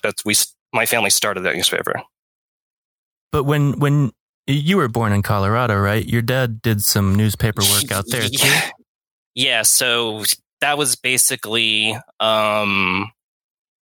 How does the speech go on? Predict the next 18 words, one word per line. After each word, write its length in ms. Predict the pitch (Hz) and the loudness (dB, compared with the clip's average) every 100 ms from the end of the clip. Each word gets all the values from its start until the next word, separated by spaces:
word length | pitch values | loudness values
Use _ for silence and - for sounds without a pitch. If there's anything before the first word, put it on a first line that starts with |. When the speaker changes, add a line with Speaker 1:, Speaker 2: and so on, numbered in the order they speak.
| - | -2
Speaker 1:
after 380 | 113 127 - - | -2 0 -4 -4
he 160 | 110 | -2
sold 300 | 104 117 107 | 0 0 -2
the 60 | 104 | -2
newspaper 840 | 98 104 98 - 92 - 60 - - _ | -2 0 0 0 -4 -2 -4 -4 -8 _
and 160 | - - | -4 0
Speaker 2:
Oh. 200 | 101 110 90 - _ - | 0 0 -4 -8 _ -4
Speaker 1:
wanted, 320 | 113 110 95 | 0 0 0
wanted 280 | 113 107 98 | 0 0 0
to 60 | - | 0
settle 280 | - 101 | 0 -2
down. 260 | 95 107 98 | -4 -2 -2
He 280 | 98 95 95 - | -4 -6 -8 -2
started 420 | - 101 101 95 | 0 0 -2 -2
a 60 | 101 | 0
ranch 320 | 107 107 - | 0 0 0
in 80 | 101 | 0
Colorado, 680 | 110 98 98 101 92 95 | 0 2 2 0 0 -2